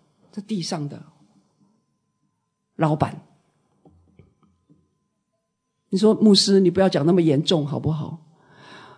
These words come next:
那你们告诉我，我当如何讲才能够把这个讲，讲清楚呢？”不是吗？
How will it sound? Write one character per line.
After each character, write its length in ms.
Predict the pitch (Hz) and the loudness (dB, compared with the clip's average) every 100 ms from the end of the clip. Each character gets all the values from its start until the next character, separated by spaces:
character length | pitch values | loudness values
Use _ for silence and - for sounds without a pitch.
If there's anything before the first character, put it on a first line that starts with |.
| _ | _
那 240 | 226 214 | -4 -2
你 160 | 202 180 | 2 2
们 260 | 180 196 185 - | 2 0 -4 -4
告 160 | 226 | -4
诉 200 | 175 208 | -2 -4
我， 340 | 165 113 - - - _ - - - | -4 -6 -12 -18 -20 _ -20 -20 -8
我 160 | 185 | -8
当 360 | 185 - 214 220 | -4 0 4 4
如 240 | 196 196 | 2 0
何 240 | 196 180 175 | -2 -4 -4
讲 240 | 175 - - | -6 -10 -12
才 180 | - 190 | -12 -8
能 200 | 170 180 | -6 -6
够 200 | 175 175 | -4 -6
把 160 | 143 131 | -6 -10
这 120 | 170 | -8
个 120 | 170 | -10
讲， 160 | 156 123 107 _ _ _ - | -10 -12 -16 _ _ _ -4
讲 300 | - 139 - | -4 -4 -6
清 340 | - 170 170 | -2 -2 -4
楚 200 | - - | -8 -10
呢？” 220 | - - - _ _ _ _ _ _ _ _ _ _ _ _ _ _ _ | -14 -18 -20 _ _ _ _ _ _ _ _ _ _ _ _ _ _ _
不 120 | - 247 | -2 0
是 260 | - 339 | 2 4
吗？ 280 | 294 285 | 4 2